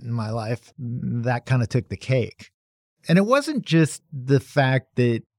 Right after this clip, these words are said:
any normal operatives in that game we play within a democracy, you know, you would take a deep breath and say, We're gonna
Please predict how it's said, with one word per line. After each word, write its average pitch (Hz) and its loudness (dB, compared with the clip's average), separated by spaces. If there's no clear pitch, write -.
any 180 6
normal 143 6
operatives 123 0
in 135 4
that 123 -4
game 131 2
we 123 0
play 139 2
within 123 2
a 120 0
democracy, 120 0
you 156 4
know, 135 6
you 135 6
would 135 4
take - 4
a 139 4
deep 135 2
breath 131 2
and 120 0
say, 123 2
We're 123 0
gonna 123 0